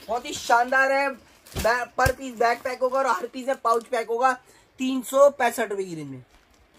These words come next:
एक concept देखिए, ये भी इशपन के ऊपर बहुत ही super fine quality है। इसमें जो देखेंगे work, जो neck पे work हो रहा है, कश्मीरी embroidery work, बहुत ही simple sober look पे एकदम pattern हो रहा है। उसका जो print है, इसकी printing style है, बहुत ही प्यारा है।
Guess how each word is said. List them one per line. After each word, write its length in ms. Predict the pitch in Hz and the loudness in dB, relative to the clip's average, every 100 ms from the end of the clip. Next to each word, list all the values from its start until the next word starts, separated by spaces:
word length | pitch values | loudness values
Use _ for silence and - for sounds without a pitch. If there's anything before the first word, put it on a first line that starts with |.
| - _ - - - - - - _ _ - | -20 _ -20 -20 -20 -20 -20 -20 _ _ -4
एक 200 | 269 - | -2 2
concept 340 | 247 254 262 254 | 4 4 4 2
देखिए, 260 | 214 202 | 0 0
ये 220 | 190 208 | -2 0
भी 200 | 220 294 - | 2 0 -2
इशपन 420 | 247 - - 294 | -6 -2 4 4
के 120 | 269 277 | 6 6
ऊपर 360 | 269 - 262 | 6 4 4
बहुत 240 | 214 233 254 | 6 4 4
ही 200 | 262 233 | 0 -2
super 360 | - 233 285 | -8 2 4
fine 220 | 269 269 | 6 6
quality 320 | 254 247 247 254 | 8 6 6 4
है। 60 | |
इसमें 180 | 254 269 | 4 4
जो 80 | 233 | 4
देखेंगे 340 | 233 240 269 | 2 4 6
work, 500 | 233 175 196 170 - - - 175 | 6 8 8 8 -4 -20 -12 6
जो 140 | 277 | 8
neck 420 | 247 220 226 247 - | 10 8 8 6 6
पे 120 | 285 | 6
work 420 | 214 175 233 254 247 | 8 8 6 6 4
हो 60 | 233 | 6
रहा 100 | 233 | 6
है, 60 | |
कश्मीरी 600 | 220 202 - 202 233 247 | 4 -4 -2 0 2 4
embroidery 480 | 247 196 208 208 208 | 2 4 4 4 2
work, 180 | 208 196 185 | -2 -2 -2
बहुत 240 | 208 226 | -2 2
ही 120 | 285 | 0
simple 520 | 262 254 247 254 302 | 0 -4 -4 0 -2
sober 260 | 247 269 269 | 0 0 2
look 200 | 254 247 | 2 -2
पे 120 | - 247 | -2 -2
एकदम 260 | 214 240 | 0 -4
pattern 380 | 240 214 202 240 | 0 -2 0 -2
हो 80 | 240 | 0
रहा 120 | 240 | 0
है। 60 | - - - 277 | 0 -12 -6 -4
उसका 200 | 277 330 | 0 -2
जो 80 | |
print 380 | 311 - 302 330 | -2 0 0 2
है, 60 | 294 | 0
इसकी 300 | 277 - 285 | 0 -8 -10
printing 420 | 269 269 269 285 | -6 -4 -4 -4
style 300 | - 233 247 | -2 -2 0
है, 80 | 269 | 2
बहुत 240 | 220 254 | 2 2
ही 40 | 294 | 0
प्यारा 340 | 254 220 214 | 0 0 0
है। 140 | 208 | -2